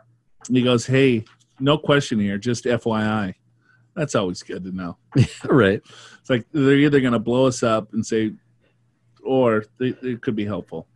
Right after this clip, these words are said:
Speaker 2: Could be.
Speaker 1: Uh, on a recent podcast, two seventy-nine, I think, I recall, uh, there was a question about an online record of estimated tax payments to the I R S.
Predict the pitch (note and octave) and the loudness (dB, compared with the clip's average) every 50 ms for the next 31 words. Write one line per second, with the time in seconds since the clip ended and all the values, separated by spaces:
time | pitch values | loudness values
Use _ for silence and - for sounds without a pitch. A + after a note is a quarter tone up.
0 | _ - - - A2+ E2 D2 D#2+ G#2 - _ - - - - C3 C3+ C3 C3 C3+ | _ -6 -2 -2 -2 0 -2 -6 -8 -10 _ -18 -20 -12 -6 -2 0 0 0 0
1 | - F3 G3 A3+ A3+ G3 G#3 G#3+ - G#3+ F#3 - - D#3+ E3+ G3 G#3+ G3+ - - | 2 4 4 4 6 4 4 2 2 2 0 0 0 2 2 2 2 0 -2 -4
2 | A#2 F2 E2+ F2+ G2+ - - - - _ _ _ _ _ _ _ - - G#3 G3+ | -6 -6 -6 -10 -12 -14 -16 -20 -20 _ _ _ _ _ _ _ -6 -4 -4 -2
3 | - - G3+ F#3+ F3 D3+ C3 B2 C3 C#3+ E3 D#3 A#2 G2 E2 - _ - F2 D#2 | 0 2 2 2 2 2 2 2 2 2 2 0 -2 -4 -6 -10 _ -14 -14 -14
4 | - _ _ _ _ _ _ _ _ _ - - - - - - E3 F#3 F#3 - | -14 _ _ _ _ _ _ _ _ _ -20 -20 -20 -18 -6 -2 0 0 2 4
5 | - D4+ F#4 G4 F4+ D4 - - F#3+ G3 G3 G3 F#3 F3+ F#3+ F#3 F3+ E3 D3 C#3 | 4 4 4 4 4 2 0 0 2 2 4 4 4 4 4 4 4 4 2 0
6 | - - - B3 C#4 - - - - F2 E2+ F2 F2+ - _ _ _ _ _ C3+ | -2 0 0 0 0 0 -2 -4 -8 -6 -6 -8 -10 -12 _ _ _ _ _ -4
7 | B2+ C3+ C#3+ D3 C#3+ - - D3 C3 B2 - _ - D3+ D#3 E3 F3+ G3 G#3 F#3+ | 0 2 2 2 2 0 -2 -2 -2 -2 -4 _ -8 -4 -2 0 0 0 0 -2
8 | - D3 D3 C#3+ C#3 C#3+ C#3+ C#3 B2 B2+ A#2+ A#2 B2+ C3+ C3+ C3 - G#2+ F#2+ F#2+ | -2 -2 -2 -2 0 0 -2 -2 -2 -2 0 0 2 0 0 0 -2 -2 -4 -4
9 | - - B2 A#2+ A#2 A2 G#2 - C#3+ C#3+ - - D3+ C#3 C3 B2 A2+ - - C#3 | -2 0 2 2 2 2 0 -2 -2 -2 -2 -2 -2 0 0 0 -2 -2 -4 -4
10 | C#3 C3+ B2 - - A#2+ G2 F#2+ G2+ G2+ - - G#2+ A2+ G#2+ G#2 G#2 G#2 F#2+ F#2 | -4 -4 -4 -4 -4 -4 -2 -2 -4 -8 -8 -6 -4 -2 -2 0 -2 -2 -4 -4
11 | F#2 F2 D#2 - - - - - | -4 -6 -8 -10 -14 -18 -20 -20